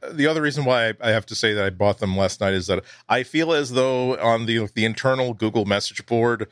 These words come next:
there was an announcement that these things are available. And this, and as soon as, like, in a couple of weeks, there's gonna be another message saying, "Okay, is everybody who wanted to buy them, buy them? Everyone has bought the ones they want? Okay, now we can actually sue them and to make them take it down and give them a cease and desist." But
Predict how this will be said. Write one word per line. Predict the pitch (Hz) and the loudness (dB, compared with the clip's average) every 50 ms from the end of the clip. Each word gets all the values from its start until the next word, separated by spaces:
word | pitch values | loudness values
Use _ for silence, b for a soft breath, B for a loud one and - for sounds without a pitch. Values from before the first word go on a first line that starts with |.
| b b b b b | b b b b b
there | 101 113 113 | 0 0 2
was | 113 117 113 - | 2 0 0 0
an | 113 | -2
announcement | 107 104 107 107 113 117 - - - 127 123 113 - - | -2 0 0 0 0 -2 -4 -2 -2 -2 -2 -2 -4 0
that | - 104 104 - | 0 0 0 0
these | - 107 107 - | -4 -4 -4 -2
things | - 117 113 104 113 | -2 -2 -2 0 0
are | 107 104 | 2 2
available. | 104 92 95 95 107 110 104 113 113 110 - _ b b b b b b b b _ | 2 2 0 0 0 0 -2 -2 -2 -2 -4 _ b b b b b b b b _
And | - 101 104 104 104 101 101 | -2 0 0 -2 -4 -4 -4
this, | 98 - - - - | -4 -4 -4 -4 -2
and | 120 120 107 110 | 0 0 0 0
as | 110 - | -2 -2
soon | - - 147 143 139 135 | -2 -2 -2 0 0 0
as, | 131 131 - - - | 0 -2 -2 -4 -2
like, | 123 113 113 113 - | 0 2 2 2 0
in | 120 113 - 139 127 127 | -4 -4 -2 -2 -2 -2
a | 127 | -4
couple | - - - - 170 - - 143 | -6 -6 -4 -4 -4 -2 -2 -4
of | 127 | -2
weeks, | 123 135 123 - | 0 -2 -2 -2
there's | - 110 | -6 -4
gonna | 107 123 113 | -2 -2 -2
be | 123 117 | -2 -2
another | 113 117 117 120 113 | 0 0 0 0 0
message | 110 113 113 - - 110 | 0 0 -2 -2 -4 -4
saying, | - 120 107 117 | -2 0 0 0
"Okay, | 117 - - 123 107 104 - b b b b b | -2 0 0 0 0 0 -4 b b b b b
is | 113 113 107 95 - - | 0 0 0 0 -2 0
everybody | 135 120 135 151 139 156 151 156 147 135 | 0 2 2 2 0 0 0 0 0 -2
who | 143 135 | -2 -2
wanted | 127 113 127 131 135 143 135 | 0 0 2 2 0 0 -2
to | 131 - | -6 -2
buy | - 127 127 131 135 | 0 0 0 0 -2
them, | 131 135 127 127 127 127 123 120 | -4 -4 -2 -2 0 -2 -2 -4
buy | - 101 98 107 113 127 135 | -6 -2 0 0 2 0 0
them? | 139 151 147 147 135 139 135 - 107 | -4 -6 -6 -6 -8 -10 -6 0 0
Everyone | 113 127 131 123 131 131 | 0 0 0 -2 -2 -2
has | 131 123 | -4 -4
bought | - - 135 135 135 - | -2 0 0 0 0 -2
the | 131 127 | -2 -2
ones | 127 131 - | 0 0 0
they | 131 | -2
want? | 123 123 131 135 131 - _ _ - | -2 0 0 -2 -2 -4 _ _ -2
Okay, | 208 214 - 139 107 - - | -2 0 0 -2 -4 -4 -2
now | 117 123 127 | -2 0 0
we | 123 120 | 0 -2
can | - 117 | 0 0
actually | 113 113 - - 120 107 104 92 B B B | 0 0 0 -2 -2 -2 -2 -2 B B B
sue | B - - - 131 120 117 | B -2 0 2 2 2 2
them | 117 113 110 | 0 -2 -4
and | 104 101 - | -4 -4 -2
to | 113 | 0
make | 117 113 - - | 0 0 -2 -4
them | 104 98 | -8 -4
take | - 110 95 - | -2 -2 -2 -2
it | 101 90 | -4 -2
down | - 95 95 95 92 95 | -2 -2 0 -2 -4 -6
and | 90 87 | -4 -2
give | 98 90 | -2 -2
them | 87 90 | 0 0
a | 87 | -2
cease | - - 87 80 - | -2 -2 -4 -4 -6
and | 80 76 | -8 -10
desist." | 80 82 82 71 - - | -10 -10 -10 -8 -4 -4
But | 104 - | -4 -4